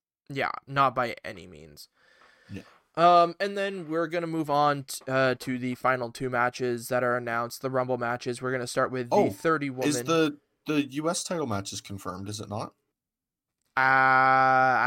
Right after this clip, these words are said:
Speaker 1: as of when? Because looking at card,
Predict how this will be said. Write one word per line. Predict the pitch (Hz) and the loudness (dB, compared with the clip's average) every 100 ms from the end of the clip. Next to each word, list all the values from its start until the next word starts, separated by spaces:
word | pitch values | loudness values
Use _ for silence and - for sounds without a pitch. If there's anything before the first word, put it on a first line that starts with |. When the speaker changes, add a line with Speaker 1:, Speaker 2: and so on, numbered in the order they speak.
| 135 | 0
Speaker 1:
as | 131 | -2
of | 131 127 | -6 -8
when? | 123 123 127 127 123 123 | -12 -6 -2 -2 -4 -8
Because | 123 131 120 | -12 -10 -10
looking | 131 123 131 | -10 -10 -10
at | 131 123 - | -8 -8 -10
card, | - 139 127 127 127 127 | -10 -4 -4 -2 -6 -8